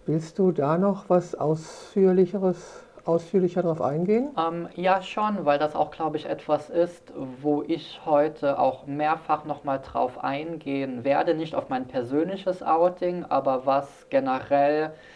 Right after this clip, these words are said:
Speaker 2: ähm, es bedeutet, ähm, ja, Teil der L G, L G B T Q,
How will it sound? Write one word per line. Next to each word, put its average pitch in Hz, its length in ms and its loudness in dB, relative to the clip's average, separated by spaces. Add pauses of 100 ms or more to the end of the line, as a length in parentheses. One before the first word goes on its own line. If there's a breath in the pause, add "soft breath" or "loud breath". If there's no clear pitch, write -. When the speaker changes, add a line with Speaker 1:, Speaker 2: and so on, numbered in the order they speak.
(240 loud breath)
Speaker 2:
ähm, 127 680 -4 (120)
es - 160 -4
bedeutet, 156 1080 4
ähm, 123 720 -4 (1900)
ja, 175 520 6
Teil 156 380 4
der 139 520 2
L 143 160 2
G, 151 220 -6 (180)
L 147 200 2
G 147 180 -4
B 143 200 -6
T 139 220 -6
Q, 139 300 -8